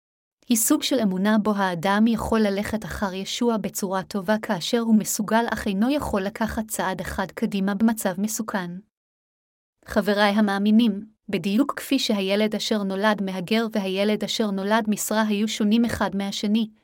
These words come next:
לחיות עם אמונה בבשורת המים והרוח ולחיות את חיי האמונה שלנו בהתבססות על מעשינו שלנו, אלו שני דברים שונים במהותם.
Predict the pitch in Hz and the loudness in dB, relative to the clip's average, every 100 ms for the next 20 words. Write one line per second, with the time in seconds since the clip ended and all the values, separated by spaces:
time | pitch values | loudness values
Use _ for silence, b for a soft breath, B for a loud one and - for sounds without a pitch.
0 | b - 196 - 240 247 240 214 180 190 | b -6 -4 2 4 4 4 4 2 0
1 | 240 233 247 - 208 196 - 190 196 196 | 2 0 -2 -2 -2 -2 -2 -2 -2 -2
2 | 196 196 196 180 240 277 - 190 180 - | -4 -4 -4 0 0 -2 -4 -8 -6 -2
3 | 220 220 220 202 185 190 185 175 180 247 | 0 -2 -6 -6 -4 -4 -4 -4 -4 -2
4 | - 175 175 196 196 202 - - 196 - | -2 -4 -4 -4 -4 -4 -6 -8 -6 -4
5 | 208 208 190 190 - 233 220 220 196 175 | -4 -2 -4 -4 -2 2 2 2 -2 -6
6 | 165 160 - _ _ - 208 208 - 247 | -6 -10 -16 _ _ -2 0 0 2 4
7 | 277 240 226 233 220 202 196 196 196 208 | 4 2 0 0 0 -2 -2 -2 0 0
8 | 220 220 180 165 | 0 -2 -4 -6